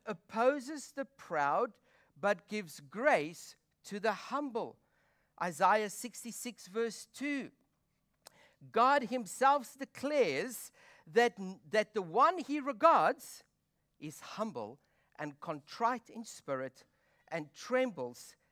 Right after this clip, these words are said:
at my word." Humility is a big theme for God in God's word, and God wants us to consider, to think upon, to reflect upon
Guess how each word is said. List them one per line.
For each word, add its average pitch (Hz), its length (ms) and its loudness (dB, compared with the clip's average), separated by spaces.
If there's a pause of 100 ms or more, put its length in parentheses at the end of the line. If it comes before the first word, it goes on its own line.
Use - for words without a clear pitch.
(200)
at 175 140 -4 (120)
my 165 220 -2
word." 104 360 -12 (1120)
Humility 208 920 -4 (840)
is 190 200 -8
a 190 160 0 (160)
big 240 240 -4 (240)
theme 143 480 -6 (220)
for - 460 -4
God 175 320 4 (440)
in 226 240 -4
God's 226 400 -2
word, 135 340 -6 (280)
and 165 180 -6
God 185 220 2
wants 208 560 -2
us 143 200 -6
to 190 120 -12
consider, 185 960 -6 (1400)
to 226 120 -2
think - 500 -8
upon, 165 500 -4
to 196 120 -8
reflect 269 680 -6
upon 160 380 -2